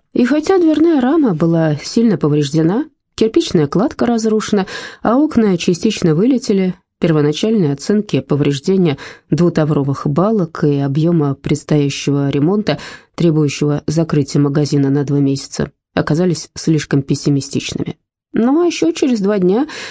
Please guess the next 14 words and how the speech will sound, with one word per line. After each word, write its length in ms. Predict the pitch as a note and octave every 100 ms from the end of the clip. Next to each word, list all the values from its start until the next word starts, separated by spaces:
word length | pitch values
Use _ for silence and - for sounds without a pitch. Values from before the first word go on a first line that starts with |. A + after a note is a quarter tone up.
| -
Сюзанне 500 | - C4 A#3 C#4+ F4+
разрешили 640 | E4+ C4 G#3 F#3+ - C4 D4
начать 500 | F#3 - G3 C4+ F#3+
расчищать 640 | E3+ - C#3+ - G#3+ G#3+
эти 360 | E3 - D3+ - _ -
авгиевы 480 | D#3+ F#3 D#3 C#3 C#3
конюшни. 600 | C#3+ C3+ C#3 - G2 - _ _ _ _ _ -
И 80 |
все 240 | A#3+ - D#4+
это 160 | D#4+
время 360 | B3+ C4 D#4+ D4
люди 260 | B3 C#4 B3+
непрерывным 640 | A#3 A3+ A#3 C4+ C4 G#3+
потоком 560 | - G3+ B3+ D4+ A#3